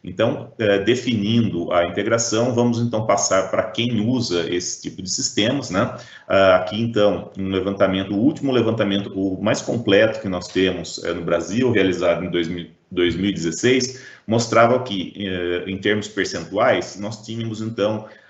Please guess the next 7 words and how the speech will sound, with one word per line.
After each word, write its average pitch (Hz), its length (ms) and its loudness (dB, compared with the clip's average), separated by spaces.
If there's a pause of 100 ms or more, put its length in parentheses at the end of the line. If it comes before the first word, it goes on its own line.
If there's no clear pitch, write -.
a 98 160 4
integração 101 600 0
lavoura-pecuária, 95 1080 0
ou 90 320 -6
I 90 140 -6
L 87 160 -4
P, 123 480 -4